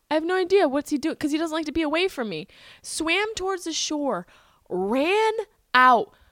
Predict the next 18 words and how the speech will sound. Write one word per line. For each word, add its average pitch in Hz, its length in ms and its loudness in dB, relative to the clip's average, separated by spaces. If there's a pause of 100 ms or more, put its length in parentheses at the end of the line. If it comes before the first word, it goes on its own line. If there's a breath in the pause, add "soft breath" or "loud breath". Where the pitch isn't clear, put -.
(800 soft breath)
Uh, 190 120 2 (200)
he 240 240 -6
just 262 340 -8 (140)
bum 240 320 0 (100)
rushed 254 320 -4
this 220 220 -6
lady. 185 480 -6 (340)
Uh, 196 80 0 (180)
just 233 200 -6
ran 311 320 -2
right 349 180 0
at 269 220 -2
her. 208 180 -4 (640 soft breath)
Bit 381 180 2
her 415 200 2
in 320 180 -6
the 220 80 -4
shin. 190 720 -4